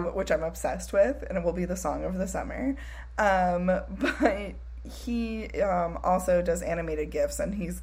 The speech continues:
Speaker 2: like, every iconic gif that you've used is that, but he notoriously did this gif of Jill's face making, like, this double chin, like, eye
Speaker 1: You'll have
Speaker 2: roll
Speaker 1: to find
Speaker 2: to the
Speaker 1: it.
Speaker 2: camera.
Speaker 1: I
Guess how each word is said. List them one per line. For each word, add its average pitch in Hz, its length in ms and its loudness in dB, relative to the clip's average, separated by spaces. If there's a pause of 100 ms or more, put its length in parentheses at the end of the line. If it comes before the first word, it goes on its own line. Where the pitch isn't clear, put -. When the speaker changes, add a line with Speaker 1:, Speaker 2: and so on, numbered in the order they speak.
(360)
Speaker 2:
like, 160 180 2 (640)
every 220 280 2
iconic 180 680 0
gif 156 360 -4
that 151 120 -2
you've 156 240 -6
used 156 520 -6
is 190 220 -6
that, 190 460 0
but 175 160 4
he 220 520 -6 (140)
notoriously 180 920 -2
did 180 220 -2
this 165 200 -6
gif 165 340 -2
of 180 180 -6
Jill's 165 300 0
face 180 460 -6 (440)
making, 185 340 0
like, 185 200 4
this 180 160 -2
double 185 380 6
chin, 180 400 0
like, 170 240 -2 (100)
eye 170 200 4
Speaker 1:
You'll 170 80 4
have 170 80 6
Speaker 2:
roll 170 220 8
Speaker 1:
to 196 60 6
find 196 140 4
Speaker 2:
to 180 60 2
the 170 60 2
Speaker 1:
it. 208 40 0
Speaker 2:
camera. 165 240 2
Speaker 1:
I - 20 -2